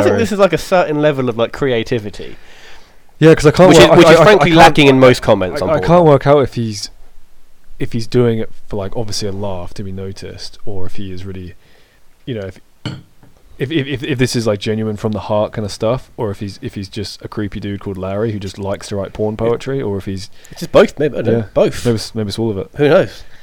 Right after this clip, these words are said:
Speaker 2: Yeah.
Speaker 1: Um,
Speaker 2: Larry, if, if you, uh
Speaker 1: <laughs> if you, if you are listening, Larry, please write us a nice, sweet connection uh, it's a limerick,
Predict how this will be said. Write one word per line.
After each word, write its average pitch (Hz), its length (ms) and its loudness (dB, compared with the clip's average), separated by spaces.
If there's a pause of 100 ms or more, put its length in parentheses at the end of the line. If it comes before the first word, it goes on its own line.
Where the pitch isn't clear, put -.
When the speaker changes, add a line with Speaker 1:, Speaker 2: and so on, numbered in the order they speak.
Speaker 2:
Yeah. 104 320 -4
Speaker 1:
Um, 123 460 -2 (400)
Speaker 2:
Larry, 117 300 4
if, - 180 -8
if - 220 -10
you, 95 160 -6
uh 90 180 -6
Speaker 1:
<laughs> - 640 -12
if - 160 2
you, 139 140 0 (180)
if 139 180 -10
you 160 120 -6
are 156 80 -2
listening, 143 260 -6
Larry, 95 360 -6 (280)
please 135 340 -4
write 123 380 -6
us - 420 -14 (160)
a 110 120 -4
nice, 110 380 -4
sweet 117 260 -8
connection 101 640 -6 (260)
uh, 95 180 0
it's 90 100 -6
a - 20 -10
limerick, 92 480 -6